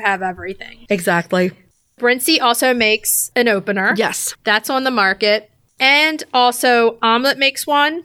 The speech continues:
Speaker 2: Mm-hmm. There were some off-brands.
Speaker 1: Yeah.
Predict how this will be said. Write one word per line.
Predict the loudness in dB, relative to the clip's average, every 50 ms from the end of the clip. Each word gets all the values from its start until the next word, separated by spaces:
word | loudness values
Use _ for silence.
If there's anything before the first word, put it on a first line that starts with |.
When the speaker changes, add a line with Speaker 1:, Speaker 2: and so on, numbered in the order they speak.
| _ -2
Speaker 2:
Mm-hmm. | 0 2 2 2 0 0 -4 -8 _ _ _ _ -4
There | -2 0
were | 0
some | 0 0 0
off-brands. | 0 0 0 -2 -2 -2 0 0 2 0 0 0 -2 -4 -6 -6 -4
Speaker 1:
Yeah. | 0 2 2 2 2 0